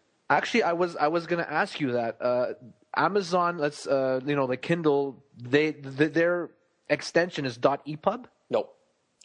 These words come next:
Speaker 2: Well, that's funny too, because no one knows that, but, well, not that, a lot of people in the know know it,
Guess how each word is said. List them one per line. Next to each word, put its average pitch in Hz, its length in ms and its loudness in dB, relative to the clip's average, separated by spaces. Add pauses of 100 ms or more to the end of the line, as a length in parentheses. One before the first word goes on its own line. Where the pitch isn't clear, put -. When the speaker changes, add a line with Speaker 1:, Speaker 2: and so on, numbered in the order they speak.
(260)
Speaker 2:
Well, 143 220 4
that's 165 200 -2
funny 160 200 -2
too, 226 200 -2
because 131 480 -4 (160)
no 143 200 2
one 180 160 -2
knows 160 240 -2
that, 104 200 -2
but, 104 240 -4 (120)
well, - 540 -4
not 117 160 -4
that, 113 300 -4
a 120 40 0
lot 120 80 2
of 110 80 -6
people 95 420 -8
in 101 120 -10
the 95 100 -10
know 120 180 -2
know 98 240 -6
it, 123 160 -6